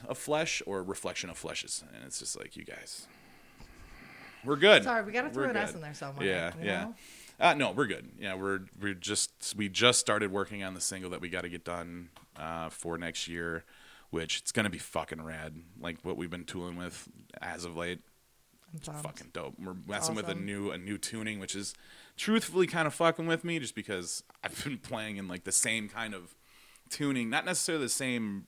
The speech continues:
Speaker 1: um, the same note, but, like, like, first it was drop D, then it was drop C, and then it was drop G.
Speaker 2: Like octaves?
Speaker 1: Yeah,
Speaker 2: Different
Speaker 1: exactly. It's an
Speaker 2: octaves?
Speaker 1: octave chord,
Speaker 2: Okay.
Speaker 1: exactly, an octave power chord. So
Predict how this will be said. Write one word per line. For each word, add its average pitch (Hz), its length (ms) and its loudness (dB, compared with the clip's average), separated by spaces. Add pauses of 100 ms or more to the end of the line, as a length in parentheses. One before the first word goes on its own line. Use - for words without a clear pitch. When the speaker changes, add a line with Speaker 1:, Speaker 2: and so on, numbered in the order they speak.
Speaker 1:
um, 85 480 -6 (220)
the 92 60 -8
same 95 460 -4
note, 113 260 0 (140)
but, 104 140 -4
like, 90 320 -6 (1120)
like, 90 120 -8
first 110 280 2
it 104 60 -2
was 95 140 -6
drop 90 320 -4
D, 90 260 -8
then 85 120 -8
it 92 60 -8
was 92 100 -12
drop 90 260 -2
C, 92 460 0
and 92 180 -6
then 87 80 -8
it 92 40 -8
was 95 120 -8
drop 101 320 0
G. 92 560 -2
Speaker 2:
Like 160 160 -6
octaves? 175 680 -10
Speaker 1:
Yeah, 165 220 6
Speaker 2:
Different 117 160 8
Speaker 1:
exactly. 117 460 2
It's 98 120 -2
an 101 100 -2
Speaker 2:
octaves? 104 340 -2
Speaker 1:
octave - 20 -20
chord, 110 280 0
Speaker 2:
Okay. 87 80 -4
Speaker 1:
exactly, 87 360 -10
an 58 80 -14
octave 82 280 -10
power 95 260 -2
chord. 85 320 -6
So 92 320 0